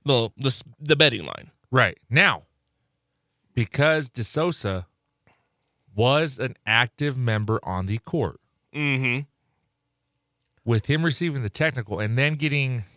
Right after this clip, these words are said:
Speaker 2: did, did he get ejected for the fighting, or did he just get awarded the, the
Speaker 1: 'Cause
Speaker 2: fighting
Speaker 1: he,
Speaker 2: penalty?
Speaker 1: he did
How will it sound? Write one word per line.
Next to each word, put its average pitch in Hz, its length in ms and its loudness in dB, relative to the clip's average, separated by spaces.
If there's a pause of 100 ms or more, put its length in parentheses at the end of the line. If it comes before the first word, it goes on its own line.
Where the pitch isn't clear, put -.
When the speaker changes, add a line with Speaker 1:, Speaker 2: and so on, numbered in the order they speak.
(960)
Speaker 2:
did, 139 140 0
did 143 120 2
he 196 80 0
get 220 140 -2
ejected 165 500 -2
for 165 160 0
the 175 80 -2
fighting, 175 320 0
or 139 80 2
did 120 60 0
he 120 60 -4
just 117 180 -4
get 120 280 0
awarded 110 480 0
the, 101 320 0
the - 60 -16
Speaker 1:
'Cause 160 160 0
Speaker 2:
fighting 110 220 2
Speaker 1:
he, - 80 -6
Speaker 2:
penalty? 175 100 2
Speaker 1:
he 175 220 4
did 190 180 -8